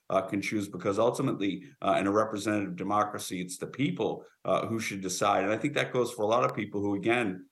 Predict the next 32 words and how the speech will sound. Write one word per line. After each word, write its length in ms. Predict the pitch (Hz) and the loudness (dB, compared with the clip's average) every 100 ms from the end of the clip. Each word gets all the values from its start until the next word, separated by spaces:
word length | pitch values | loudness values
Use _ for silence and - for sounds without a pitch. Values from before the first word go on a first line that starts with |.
| - | -2
uh, 140 | 90 87 | 2 4
like 300 | 104 101 113 | 4 2 2
me, 300 | 104 95 - - | 4 2 0 -4
uh, 140 | 90 | -2
fear 320 | 82 - 127 | -2 0 2
the 80 | 131 | 4
prospect 580 | 104 107 98 - 101 92 | 2 4 4 2 -2 -4
of 100 | 92 | -6
a 40 | |
second, 480 | 90 110 - 95 92 | -2 -2 0 -2 0
uh, 240 | 80 87 87 | 2 4 2
Donald 400 | 104 104 92 90 | 2 0 0 -4
Trump 260 | 95 87 | -4 -2
presidency. 720 | - 110 107 101 90 92 82 - - | 0 0 0 -4 -4 -6 -6 -10 -16
So 200 | - 123 | -2 2
there's 140 | 113 113 | 2 2
a 60 | |
few 240 | 113 185 175 | -2 -2 0
grounds 440 | 127 123 127 120 | 4 4 4 2
on 160 | 117 107 | 0 0
which 200 | 107 95 | 0 0
I 80 | 95 | -2
think, 320 | 107 98 - _ | 0 -2 -6 _
uh, 260 | - 95 92 | 2 4 4
this 180 | 104 113 | 2 -2
decision 680 | - 104 - 117 107 104 95 | -2 -6 -2 -2 0 2 2
is 320 | - 104 101 | 0 -2 -2
assailable, 600 | 92 - 104 123 110 95 | -4 -2 2 4 4 2
and 100 | 95 | 2
I 80 | 95 | 2
would 220 | 107 135 | 2 0
expect, 560 | 156 - 104 95 - | 0 -4 -2 -2 -2